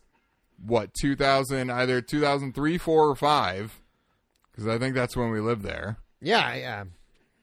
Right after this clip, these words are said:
Speaker 2: Uh, no, I think it came out. I don't
Speaker 1: No, it did. I,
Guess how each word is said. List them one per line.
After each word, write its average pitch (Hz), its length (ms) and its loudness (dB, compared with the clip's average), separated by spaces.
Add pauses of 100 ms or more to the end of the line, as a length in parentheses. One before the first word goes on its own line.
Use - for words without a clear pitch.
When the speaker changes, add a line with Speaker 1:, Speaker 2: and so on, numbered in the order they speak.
(220)
Speaker 2:
Uh, 175 540 2
no, 131 420 0
I 156 200 0
think 226 160 0
it 156 80 -6
came 139 180 -2
out. 123 240 -6
I 170 140 -2
don't 185 320 0
Speaker 1:
No, 127 220 2
it 131 180 0
did. 123 320 2 (280)
I, 127 120 2